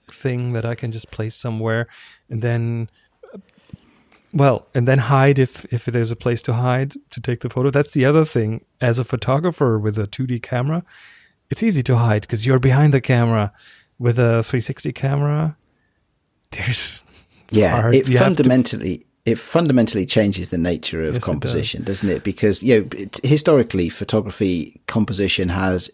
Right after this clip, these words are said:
Speaker 2: i-, at least in part, been a process of reduction. So you have this big wide world, and you have to reduce it into something that makes sense and captures your creative vision i-, in a rectangular, mostly,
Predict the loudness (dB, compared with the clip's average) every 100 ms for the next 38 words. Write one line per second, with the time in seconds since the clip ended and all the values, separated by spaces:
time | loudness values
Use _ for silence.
0 | -4 -4 -2 0 2 2 2 0 -2 -4
1 | -4 -8 -16 -20 -20 -6 0 0 2 0
2 | 0 -2 -6 -6 -4 -2 -4 -8 -12 -12
3 | _ _ -20 -14 -2 2 2 -2 -4 -6
4 | 0 2 2 2 4 4 2 -2 -2 -4
5 | -6 -6 -2 0 -2 -4 -8 -6 -6 0
6 | 0 0 -2 -6 -8 -6 -2 -2 -2 -4
7 | -6 -6 -2 -2 -2 -2 2 2 0 -4
8 | -6 -4 -4 -2 -4 -2 -2 -2 -2 -2
9 | -4 -6 -4 0 -2 0 0 0 0 0
10 | 0 -2 0 0 0 -2 0 0 -2 -4
11 | -4 -6 -4 -2 -4